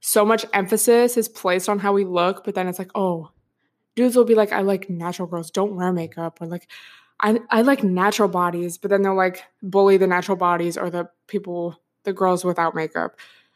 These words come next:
So it's like, we're s-, kinda stuck in this weird, like, thing where it's like, "Okay, well, I need to, like, essentially look perfect, but then I don't want people to know that I had to put effort into this. It should just, like, be natural and, like, effortless." Um, so it's kinda fucked up. But again, I can see both sides.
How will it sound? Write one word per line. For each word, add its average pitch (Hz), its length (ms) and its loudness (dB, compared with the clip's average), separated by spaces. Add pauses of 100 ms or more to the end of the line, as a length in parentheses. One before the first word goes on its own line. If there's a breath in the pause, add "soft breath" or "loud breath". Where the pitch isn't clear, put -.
(300 soft breath)
So 190 240 -2
it's 185 220 -6
like, 190 220 -4
we're 185 120 -2
s-, - 180 -4
kinda 185 280 -6
stuck 180 260 -8
in 180 80 -2
this 180 140 -4
weird, 170 340 -2
like, 165 200 -10
thing 175 120 -8
where 175 100 -8
it's 160 100 -16
like, 196 100 -14
"Okay, 185 340 0
well, 180 200 0
I 185 80 2
need 190 140 4
to, 202 80 4
like, 196 240 4
essentially 202 380 2
look 190 220 2
perfect, 208 720 2
but 196 80 -2
then 185 300 0
I 190 40 -2
don't 196 120 2
want 202 140 2
people 202 220 4
to 202 60 8
know 185 180 6
that 185 80 4
I 185 40 2
had 180 200 0
to - 60 -8
put - 240 -4
effort 190 280 0
into 180 180 0
this. 175 240 2
It 180 80 -2
should 180 140 -6
just, 170 220 -8
like, 160 140 -6
be 175 120 -8
natural 170 580 0
and, 170 160 0
like, 170 200 -6
effortless." 175 640 -2 (640 loud breath)
Um, 170 500 0 (840)
so - 140 0
it's 220 80 -4
kinda 294 160 0
fucked 208 200 0
up. 190 120 2
But 220 120 4
again, 220 240 4
I 208 120 0
can 226 160 2
see 214 200 2
both 196 220 2
sides. 175 540 0